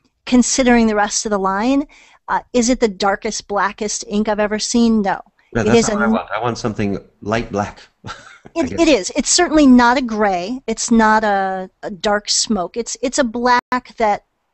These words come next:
Speaker 1: that dries to a, a nice,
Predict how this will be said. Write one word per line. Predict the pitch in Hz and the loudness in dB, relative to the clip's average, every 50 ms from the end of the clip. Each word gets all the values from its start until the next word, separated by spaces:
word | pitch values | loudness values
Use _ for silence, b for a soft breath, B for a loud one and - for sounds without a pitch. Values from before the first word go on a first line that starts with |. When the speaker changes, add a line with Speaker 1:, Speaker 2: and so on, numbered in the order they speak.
| _ _ _ | _ _ _
Speaker 1:
that | 220 226 202 - | -4 -4 -4 -4
dries | - - 208 220 220 214 214 220 214 233 - - - | -6 -6 -2 0 2 2 2 0 -2 -4 -6 -8 -8
to | - - 262 233 214 | -6 -6 -4 -4 -4
a, | 196 190 185 - - _ - | -4 -4 -6 -10 -12 _ -4
a | 233 233 | 0 2
nice, | 240 240 233 240 240 240 247 240 - - - - | 4 4 4 4 2 2 0 -2 -4 -6 -8 -10